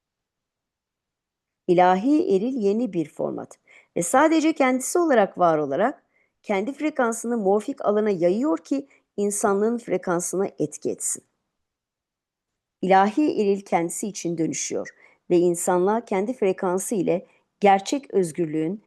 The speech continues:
şartlanmışlıkların, öğrenilmiş çaresizliklerin,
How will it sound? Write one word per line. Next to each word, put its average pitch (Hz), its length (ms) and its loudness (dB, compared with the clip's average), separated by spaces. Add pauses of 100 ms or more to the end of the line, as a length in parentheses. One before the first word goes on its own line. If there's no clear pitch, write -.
(120)
şartlanmışlıkların, 170 1120 -4 (1040)
öğrenilmiş 196 680 4
çaresizliklerin, 160 1040 -2